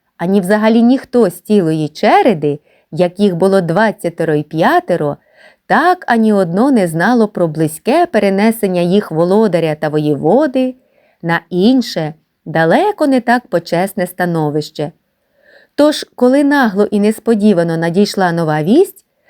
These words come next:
це є коли сам батько, ідучи з поля, закликав Гриця додому і там віддав його в руки матері,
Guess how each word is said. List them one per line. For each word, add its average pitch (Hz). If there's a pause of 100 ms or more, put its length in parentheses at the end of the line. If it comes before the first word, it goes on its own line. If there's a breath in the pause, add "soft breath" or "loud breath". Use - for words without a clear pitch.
(240 soft breath)
це -
є 196
коли 185
сам 180
батько, 170 (160)
ідучи 165
з -
поля, 254 (380 soft breath)
закликав 202
Гриця 214
додому 277 (320)
і 175
там 247
віддав 190
його 214
в 190
руки 233
матері, 156